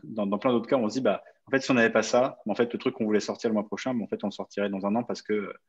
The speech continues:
parce qu'en fait, on saurait pas faire. Donc moi, je suis plutôt dans cette philosophie-là. Je me dis que c'est grâce à ça qu'on fait ce qu'on fait. Et, euh,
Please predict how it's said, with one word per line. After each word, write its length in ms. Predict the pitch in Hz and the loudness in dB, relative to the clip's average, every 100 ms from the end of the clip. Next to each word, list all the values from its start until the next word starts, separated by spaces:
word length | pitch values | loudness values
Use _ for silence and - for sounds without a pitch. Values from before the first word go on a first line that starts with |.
| _ _ - | _ _ -12
parce 120 | 92 | -8
qu'en 120 | 110 | -6
fait, 100 | 117 113 | -6 -8
on 40 | |
saurait 180 | - 95 | -12 -12
pas 120 | - | -12
faire. 180 | - - _ - - - - - - - | -14 -16 _ -20 -20 -18 -18 -18 -14 -2
Donc 100 | 120 | 2
moi, 80 | |
je 60 | 135 | 2
suis 100 | 131 | 0
plutôt 240 | - 135 | -2 2
dans 100 | 139 | 2
cette 200 | 120 113 | 2 -2
philosophie-là. 580 | - 117 104 104 113 120 | -4 -2 0 0 2 2
Je 100 | 117 | 2
me 60 | 107 | -2
dis 80 | 110 | -4
que 80 | |
c'est 120 | - 107 | -4 0
grâce 240 | 113 - | 0 2
à 60 | 117 | -2
ça 240 | - 123 | 0 0
qu'on 180 | - 101 | -2 -8
fait 140 | - | -8
ce 80 | 107 | -8
qu'on 120 | 101 | -8
fait. 280 | - 110 110 _ _ _ _ _ - | -6 -6 -6 _ _ _ _ _ -10
Et, 160 | 98 98 | -2 0
euh, 720 | 90 87 87 87 87 90 | 0 -4 -6 -8 -10 -10